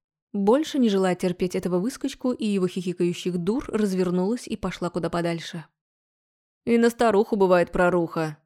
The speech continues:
начал кричать мне вслед несносный бабуин.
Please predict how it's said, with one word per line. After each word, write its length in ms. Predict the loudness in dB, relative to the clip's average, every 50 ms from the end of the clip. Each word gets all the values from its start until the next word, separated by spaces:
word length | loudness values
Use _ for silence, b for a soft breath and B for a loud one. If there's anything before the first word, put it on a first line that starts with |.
| _ _ _
начал 320 | -2 -2 -2 -2 -2 -4 -4
кричать 400 | -4 -4 -4 -4 -4 -6 -4 -4
мне 140 | -4 -4 -4
вслед 300 | -4 -4 -6 -4 -2 -2
несносный 520 | -2 -2 0 -2 -4 -6 -4 -4 -6 -6
бабуин. 600 | -4 -2 0 2 2 2 2 2 0 -2 -6 -8